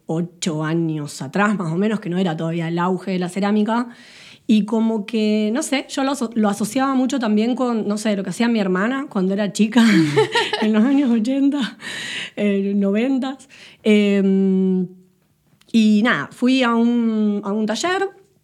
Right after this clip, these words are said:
em, en el que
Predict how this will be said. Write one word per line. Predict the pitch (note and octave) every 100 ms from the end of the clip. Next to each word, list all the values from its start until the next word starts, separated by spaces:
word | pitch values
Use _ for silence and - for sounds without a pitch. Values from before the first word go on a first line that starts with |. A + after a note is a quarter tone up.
| -
em, | F3+ E3+ E3+ F3 E3+ E3+ E3+ E3 E3 - -
en | F3 F3+
el | F3
que | E3 E3 E3 E3 E3 E3 E3 -